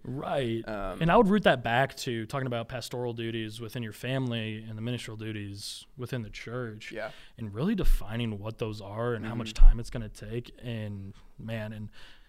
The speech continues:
Speaker 1: I say this kinda jokingly, but it's like having naked conversations.
Speaker 2: Sure, yeah.
Speaker 1: And not physically. Okay.
Speaker 2: But blunt
Speaker 1: But,
Speaker 2: conversations
Speaker 1: yes.
Speaker 2: with, with the people that are close to you so that you can,
Speaker 1: Totally.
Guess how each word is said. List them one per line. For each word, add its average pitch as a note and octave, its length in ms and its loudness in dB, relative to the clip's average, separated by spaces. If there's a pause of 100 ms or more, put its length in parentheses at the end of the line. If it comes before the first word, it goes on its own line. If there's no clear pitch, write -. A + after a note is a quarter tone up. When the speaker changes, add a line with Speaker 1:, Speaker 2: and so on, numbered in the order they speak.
(140)
Speaker 1:
I B2 40 -10
say B2+ 180 -2
this A2+ 420 -8
kinda F3 200 4
jokingly, A#2+ 300 -2
but A2 80 -6
it's A2 120 -8
like G#2+ 180 -8 (200)
having C3 320 -2
naked A2+ 280 -6
conversations. G#2 720 -12
Speaker 2:
Sure, F3 280 -2
yeah. C#3+ 260 0 (160)
Speaker 1:
And G#2+ 520 -4 (180)
not G#2 140 -10
physically. - 340 -14 (400)
Okay. A2 160 -10 (560)
Speaker 2:
But D3+ 220 4
blunt E3 220 6
Speaker 1:
But, F3 100 10
Speaker 2:
conversations C#3+ 760 0
Speaker 1:
yes. - 80 -4
Speaker 2:
with, B2 400 0
with B2 480 -6
the B2 80 -8
people C#3 280 -4
that A#2+ 80 -2
are A2+ 40 -6
close C#3 300 -2
to - 80 -10
you A#2+ 160 -6
so B2 180 -2
that A#2+ 120 2
you C#3 120 4
can, A#2+ 140 -4
Speaker 1:
Totally. G#2+ 180 -10